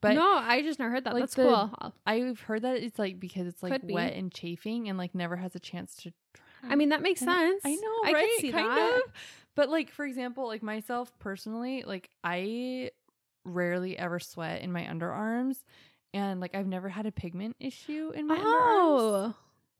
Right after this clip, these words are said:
Speaker 1: And so
Speaker 2: Okay.
Speaker 1: I wonder, I don't know. Like,
Speaker 2: That could be,
Speaker 1: I'm,
Speaker 2: yeah.
Speaker 1: I literally could be, like, spitting lies right now. And I, <laughs> I don't know. But I just,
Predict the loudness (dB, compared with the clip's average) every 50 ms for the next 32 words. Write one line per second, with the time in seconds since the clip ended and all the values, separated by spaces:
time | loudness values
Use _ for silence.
0 | _ _ -6 -2 2 2 4 6 6 6 6 6 4 4 4 4 2 2 2 0
1 | 0 -2 0 0 2 4 6 6 6 6 4 2 2 4 6 8 6 6 6 4
2 | 4 4 4 2 -2 -4 -2 -2 0 2 4 4 4 4 4 2 -2 -4 _ _
3 | _ _ _ _ -2 -2 -2 -2 -4 -10 -10 -8 -2 0 2 2 2 2 0 -2
4 | -2 -2 -2 0 0 0 0 -2 -4 -6 -10 -16 -16 -12 -6 -6 -6 -4 -6 -8
5 | -8 -10 -10 -10 -10 -10 -10 -12 -10 -12 -12 -12 -12 -6 -2 2 6 6 6 6
6 | 6 2 -2 -4 -8 -8 -4 -2 -2 -2 0 0 -2 -2 -4 -10 -8 -6 -6 -6
7 | -4 -2 -2 0 0 0 -2 0 -2 -2 -2 -4 -8 -12 -14 -14 -16 -10 _ 4
8 | 4 6 6 4 4 4 4 6 6 6 4 4 2 -6